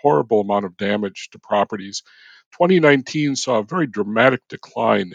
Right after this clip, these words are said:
in the amount of de-, property destruction. Overall burned area in the U S dropped to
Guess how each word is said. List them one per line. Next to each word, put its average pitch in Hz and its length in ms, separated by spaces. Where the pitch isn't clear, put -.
in 107 80
the 104 60
amount 101 240
of 92 80
de-, 95 140
property 113 340
destruction. 98 680
Overall 131 480
burned 131 420
area 120 480
in 107 160
the 107 120
U 107 220
S 98 200
dropped 104 640
to 107 400